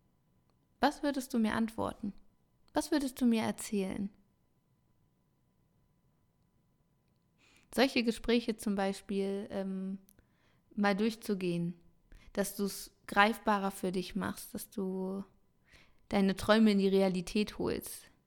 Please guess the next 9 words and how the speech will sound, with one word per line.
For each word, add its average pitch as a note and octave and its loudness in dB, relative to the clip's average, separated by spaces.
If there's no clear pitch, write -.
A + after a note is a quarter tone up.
dass G3+ 0
es G3 -4
nicht G#3+ 2
nur G3 0
Zukunftsmusik A3 0
ist, A3 -2
sondern F3+ -2
dass F#3 -4
du's, - -10